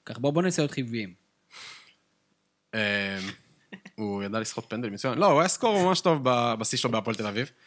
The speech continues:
Speaker 2: הייתה את התקופה הזו שפרדי דוד התמנה שם למאמן, והם איזה שלושה משחקים רצוף זכו בפנדלים, אה, לפני עידן עבר, שאפשר היה לצלול ואף אחד לא היה שם לב. והם ככה,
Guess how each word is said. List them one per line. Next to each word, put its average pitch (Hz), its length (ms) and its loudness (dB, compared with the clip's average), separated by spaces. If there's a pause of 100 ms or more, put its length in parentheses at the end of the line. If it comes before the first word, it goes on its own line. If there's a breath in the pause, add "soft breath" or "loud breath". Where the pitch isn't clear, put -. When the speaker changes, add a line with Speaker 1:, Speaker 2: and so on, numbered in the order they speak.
(200 soft breath)
Speaker 2:
הייתה 131 160 0
את 135 60 -4
התקופה 135 240 -2
הזו 135 120 2
שפרדי 127 340 -2
דוד 113 280 -2
התמנה 113 280 -2
שם 123 140 -2
למאמן, 113 260 -2
והם 104 140 -6
איזה 101 100 -10
שלושה - 200 -4
משחקים 117 340 -6
רצוף 120 380 -6 (380 soft breath)
זכו 110 220 -8
בפנדלים, 117 600 -2
אה, 104 140 -8
לפני 113 220 -2
עידן 110 220 -2
עבר, 101 180 -8
שאפשר 107 220 -6
היה 110 100 -4
לצלול 104 420 -8 (640)
ואף 95 100 -16
אחד 101 100 -14
לא 98 40 -12
היה 98 60 -10
שם 101 180 -12
לב. 143 120 -6 (580 loud breath)
והם 101 120 -14
ככה, 98 540 -8